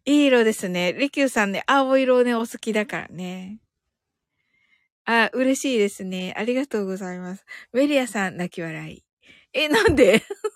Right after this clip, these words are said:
<laughs> メリアさん。はい、ありがとうございます。はい。えーと、でね、あの、ランドセルをね、ランドセルの、の、なんていうんだ、ランドセル最初に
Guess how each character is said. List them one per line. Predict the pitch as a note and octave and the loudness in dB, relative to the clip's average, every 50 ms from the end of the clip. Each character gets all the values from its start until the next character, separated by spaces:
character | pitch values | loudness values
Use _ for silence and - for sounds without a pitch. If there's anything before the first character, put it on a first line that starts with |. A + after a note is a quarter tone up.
| - - _ | -14 -8 _
<laughs> | - A4 - _ - G#4 A4+ - _ | -4 -4 -4 _ -4 -4 -4 -4 _
メ | - E4+ F#4 | -6 -2 0
リ | F4+ F4 | 0 0
ア | E4 E4+ | 0 0
さ | - E4 C#4 C4 | 0 0 0 0
ん。 | - A4+ - _ _ _ _ _ _ C#4 C#4+ - - - - - - - - | -2 -6 -12 _ _ _ _ _ _ -10 -10 -8 -8 -8 -10 -10 -12 -14 -8
は | - - D#4 D4 | -2 0 2 2
い、 | C4 - | 2 2
あ | - C4+ | 2 0
り | D#4+ E4 | 2 2
が | D#4+ E4+ E4+ | 2 0 -2
と | - C#4 B3 A#3+ | -2 -2 -4 -2
う | |
ご | A#3 A3+ | -4 -2
ざ | B3 A#3 A3+ | -4 -4 -4
い | A3 A3 | -4 -6
ま | A3 A3+ A#3 C#4 | -8 -10 -10 -12
す。 | - - - _ _ _ _ _ _ _ _ _ _ _ - - - - - - - - - _ _ _ _ _ | -14 -18 -20 _ _ _ _ _ _ _ _ _ _ _ -20 -20 -20 -20 -20 -20 -20 -20 -20 _ _ _ _ _
は | _ - - A#3+ A3+ G#3 | _ -6 -4 -2 0 0
い。 | F#3+ - - _ _ _ _ _ _ _ _ _ _ _ | -2 -4 -8 _ _ _ _ _ _ _ _ _ _ _
え | - A3 A3 A3 A3 G#3+ G#3+ | -8 -4 -2 -2 0 0 -2
ー | G#3 | -4
と、 | - - A3 G#3 G3+ G3+ G#3 G3+ F3+ G3 | -4 -4 -2 0 0 0 0 -2 -2 -2
で | A#3 C4+ C4+ | -2 0 2
ね、 | C#4+ C#4+ C#4+ C4+ - | 2 2 0 0 -2
あ | C4+ C4+ | -6 -6
の、 | C4 B3+ B3 B3 B3 B3 A#3+ B3 | -6 -6 -6 -6 -4 -2 -2 0
ラ | C#4 D4 | -2 -2
ン | D4+ | -2
ド | F4 G4+ | -4 -4
セ | - D#4+ D4 | -4 -4 -2
ル | C4 B3 A#3 | -2 -2 0
を | A3 | 0
ね、 | G#3+ G#3 A3 A3 A3 G#3+ | 0 -2 -2 -2 -2 -4
ラ | A3+ C4 C#4 | -4 -4 -4
ン | D4 | -6
ド | D#4 F#4 | -6 -10
セ | F4 - D#4 D4 | -6 -4 -4 -4
ル | C4 C4 C4+ C4 B3+ B3 A#3+ B3 | -2 -2 -4 -4 -4 -4 -4 -6
の、 | A#3 A#3+ C4 C4 C4 B3 A#3+ - - _ G#3 _ - | -4 -4 -4 -4 -4 -4 -6 -8 -10 _ -20 _ -12
の、 | A#3+ B3 B3 G3+ A#3+ C4+ C#4 D4 D#4 D#4 D4+ C4 G#3 C#3+ - - - - - - - - - _ _ _ _ _ _ _ _ _ _ | -10 -10 -10 -8 -8 -4 -2 0 2 2 2 2 0 -2 -4 -10 -18 -20 -20 -20 -20 -20 -20 _ _ _ _ _ _ _ _ _ _
な | - A3+ A#3 B3 B3+ B3 C4 B3+ | -8 -6 -6 -2 0 0 0 0
ん | |
て | - G#3+ | -2 -4
い | |
う | F3+ | -4
ん | D#3+ | -4
だ、 | E3 - | -6 -4
ラ | - G#3+ B3 C#4+ | 0 0 2 2
ン | D#4 E4 | 0 -2
ド | F#4+ G4 | -4 -2
セ | - F4 | 0 2
ル | C#4+ C4+ | 2 2
最 | B3+ - D4 D4 | 2 2 2 2
初 | C#4+ - C#4+ | 2 0 -2
に | C4+ C4+ C4+ C4+ C4 - - | -2 -2 0 -2 -2 -4 -8